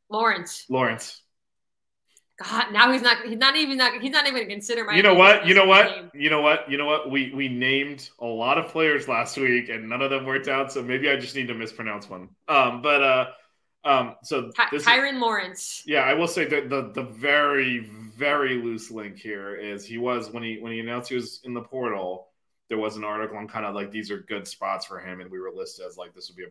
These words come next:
Speaker 2: perfect fit for him. So, um, but there's no, he hasn't listed a top three or five or ten or anything. He hasn't really even said anything other than he's transferring,
Speaker 1: And we're
Speaker 2: so.
Speaker 1: not sure about his eligibility 'cause he was a junior this year.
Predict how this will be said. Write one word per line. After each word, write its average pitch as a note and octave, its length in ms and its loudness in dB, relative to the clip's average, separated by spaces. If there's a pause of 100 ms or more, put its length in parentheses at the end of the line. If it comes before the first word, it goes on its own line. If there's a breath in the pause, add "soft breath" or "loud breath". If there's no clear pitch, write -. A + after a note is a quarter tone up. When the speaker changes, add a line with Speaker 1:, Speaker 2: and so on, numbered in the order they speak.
Speaker 2:
perfect - 360 -20
fit E2 220 -20
for - 100 -20
him. D#2+ 200 -20
So, F2 300 -14 (460)
um, G2 200 -4
but G#2+ 160 -4
there's B2 220 0
no, B2+ 340 4
he A#2 140 -2
hasn't A#2 380 -2 (380)
listed B2+ 320 -6
a A#2+ 80 -6
top A#2+ 360 0 (380)
three A#2+ 240 0
or A2+ 100 0
five A2 420 0
or G2+ 80 -8
ten A2 320 -6
or G#2 100 -6
anything. A2 560 -6 (400)
He A#2 60 -6
hasn't B2 300 -2 (100)
really A2+ 220 -4
even F#2 180 -10
said G2 200 -8
anything F2+ 200 -10
other F2 140 -14
than E2+ 80 -16
he's E2+ 140 -16
transferring, F2+ 440 -12
Speaker 1:
And C4 80 -2
we're D4 80 0
Speaker 2:
so. D4 60 -4
Speaker 1:
not E4+ 180 2
sure G4+ 180 -8
about E4 160 0
his - 120 -8
eligibility G#3+ 580 -8
'cause - 140 -20
he A#3+ 100 -8
was C4 140 -6
a A#3+ 60 -4
junior A3 500 -8
this C4 240 -10
year. C#4 340 -8